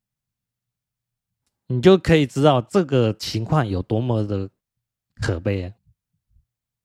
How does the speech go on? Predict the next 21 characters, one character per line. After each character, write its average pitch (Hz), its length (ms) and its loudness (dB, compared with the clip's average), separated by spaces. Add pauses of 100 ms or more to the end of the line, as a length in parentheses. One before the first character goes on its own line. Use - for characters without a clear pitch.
(720)
人 165 420 4 (280)
可 123 100 2
以 127 160 2
无 104 300 0
知 127 240 -4
到 117 260 2
如 107 260 0
此 - 300 -6
地 92 300 -4
步， 98 260 -4 (3500)
因 170 160 2
为 139 240 4 (540)
对 151 200 6
政 120 220 -4
治 107 200 -6
漠 110 360 -4
不 104 160 -2
关 98 220 -4
心， 92 340 -12 (340)
所 120 300 0
以 98 300 -2